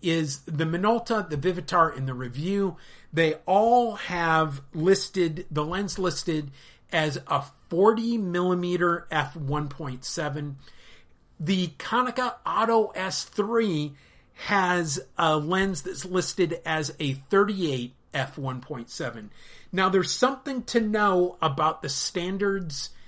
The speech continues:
for technical, there were technical standards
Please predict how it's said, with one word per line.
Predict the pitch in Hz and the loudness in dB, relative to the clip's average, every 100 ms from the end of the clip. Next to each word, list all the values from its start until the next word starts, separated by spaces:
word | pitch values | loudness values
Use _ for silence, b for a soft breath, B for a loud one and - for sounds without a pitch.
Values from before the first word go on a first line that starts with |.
| b b b - - | b b b -8 2
for | 175 165 165 160 151 147 - - | 6 8 8 8 4 0 -10 -8
technical, | - 202 190 185 190 170 160 160 - | -4 -4 -4 -4 0 0 0 -4 0
there | 170 | 4
were | 151 143 - 156 - | 4 2 -8 -14 -4
technical | 233 226 220 220 | -4 -2 -6 -6
standards | - - 151 147 147 143 135 | -4 -4 -4 -2 -2 -4 -8